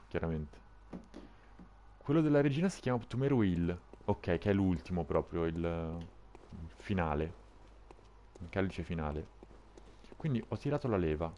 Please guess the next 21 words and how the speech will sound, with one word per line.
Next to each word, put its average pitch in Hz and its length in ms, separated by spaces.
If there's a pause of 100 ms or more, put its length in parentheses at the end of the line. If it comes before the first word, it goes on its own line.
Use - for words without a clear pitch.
(160)
Ok, - 200 (300)
ci 95 120
sono. 73 340 (640)
Quindi 117 180
qua 107 120
è - 20
finito. 82 600 (1500)
Andiamo. 92 540
Non 123 140
l'ho 139 80
vista 92 280
però 90 200
la 90 120
leva. 87 320 (4000)
I 101 80
grandi 135 280
esseri 170 260
sono 117 240
esseri 127 260
superiori 117 480
venuti 113 440